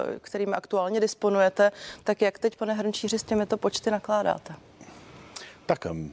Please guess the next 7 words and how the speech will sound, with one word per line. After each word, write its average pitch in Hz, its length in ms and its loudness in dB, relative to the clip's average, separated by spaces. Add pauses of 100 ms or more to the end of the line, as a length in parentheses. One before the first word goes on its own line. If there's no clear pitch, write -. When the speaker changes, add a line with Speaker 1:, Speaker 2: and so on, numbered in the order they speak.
Speaker 2:
my 85 220 -2
samozřejmě 98 460 2
spokojeni 95 500 -4
být 95 180 -2
úplně 104 260 0
nemůžem. 92 520 0
Eh, - 500 -12